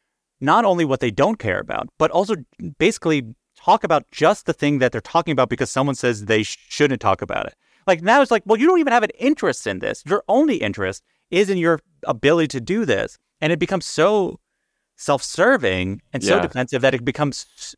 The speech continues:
Speaker 1: you be-, you remove the person from it and it just becomes a position.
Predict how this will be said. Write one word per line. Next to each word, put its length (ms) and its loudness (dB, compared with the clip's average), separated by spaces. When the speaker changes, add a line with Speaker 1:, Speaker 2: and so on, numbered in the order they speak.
Speaker 1:
you 80 -12
be-, 140 -8
you 140 0
remove 500 2
the 80 2
person 440 0
from 220 -4
it 220 -8
and 100 -4
it 60 -4
just 300 0
becomes 320 -2
a 100 -2
position. 540 -4